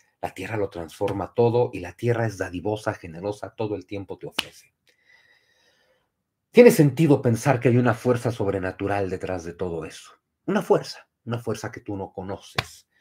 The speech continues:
Y una fuerza que parece generosa y dadivosa también parece terrible, porque al final todo muere, todo se transforma y hay sufrimiento. Pero no, no se perdieron muchos, que sí parece que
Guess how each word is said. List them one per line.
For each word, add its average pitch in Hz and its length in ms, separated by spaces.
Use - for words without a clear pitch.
Y 90 220
una 143 140
fuerza 170 360
que 120 100
parece 123 340
generosa 107 640
y - 120
dadivosa 85 720
también 85 300
parece 90 300
terrible, 87 480
porque - 200
al 80 60
final 82 260
todo 78 220
muere, 80 240
todo 78 240
se - 120
transforma 80 560
y 78 40
hay 80 100
sufrimiento. 101 760
Pero 90 840
no, 165 160
no 160 80
se - 80
perdieron 127 360
muchos, 120 280
que 113 100
sí 117 160
parece 110 400
que 82 460